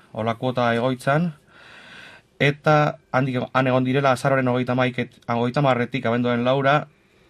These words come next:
eta, bueno, e, emaitza positibo izan dela, e, helburua zen egun hauetan ingeles hutsez, e, aritzea, eta ematen du, ba, emaitza ona izan dutela.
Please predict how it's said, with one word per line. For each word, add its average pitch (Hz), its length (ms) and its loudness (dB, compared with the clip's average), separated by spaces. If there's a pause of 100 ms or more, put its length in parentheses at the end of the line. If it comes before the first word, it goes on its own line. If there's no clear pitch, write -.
eta, 135 300 -4
bueno, 120 340 -2 (160)
e, 113 320 -8
emaitza 131 340 0
positibo 123 440 -4
izan 110 260 -4
dela, 151 400 0 (240)
e, 120 320 -6 (760)
helburua 120 520 0
zen 117 360 -2 (500)
egun 120 300 -2
hauetan 123 640 0
ingeles 123 880 -2
hutsez, 117 500 -8
e, 107 360 -4 (200)
aritzea, 135 640 0 (340)
eta 127 380 -2 (720)
ematen 120 340 -2
du, 123 80 -2
ba, 113 160 2
emaitza 120 380 -2
ona 117 240 -2
izan 104 160 -6
dutela. 101 380 -8